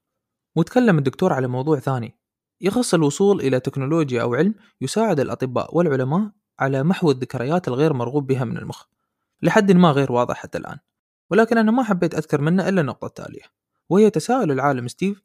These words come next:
حول إذا ما فضل بعض البشر فعلًا محو العديد من الذكريات الغير مرغوب بها، هل بيتم هذا الشخص هو الشخص نفسه؟ ففي نهاية المطاف ذكرياتنا تشكل جزء كبير منه،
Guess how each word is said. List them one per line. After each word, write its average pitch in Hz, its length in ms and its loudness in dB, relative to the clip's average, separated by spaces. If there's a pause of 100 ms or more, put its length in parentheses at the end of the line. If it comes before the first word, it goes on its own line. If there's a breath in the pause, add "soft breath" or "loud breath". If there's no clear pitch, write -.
(320)
حول 180 200 4
إذا 135 180 0
ما 135 140 0
فضل 151 340 0
بعض 147 160 0
البشر 160 420 0
فعلًا 202 320 2
محو 147 280 0
العديد 135 320 0
من 127 140 -4
الذكريات 131 460 -2
الغير 135 240 -2
مرغوب 120 300 -4
بها، 117 220 -8 (340)
هل 240 160 6
بيتم 180 300 6
هذا 151 140 6
الشخص - 320 -2
هو 127 80 2
الشخص 131 280 -4
نفسه؟ - 240 -6 (580)
ففي 143 200 2
نهاية 165 320 4
المطاف 131 420 -2 (300)
ذكرياتنا 175 480 2
تشكل 160 380 -2
جزء 185 180 0
كبير 196 300 4
منه، 131 240 0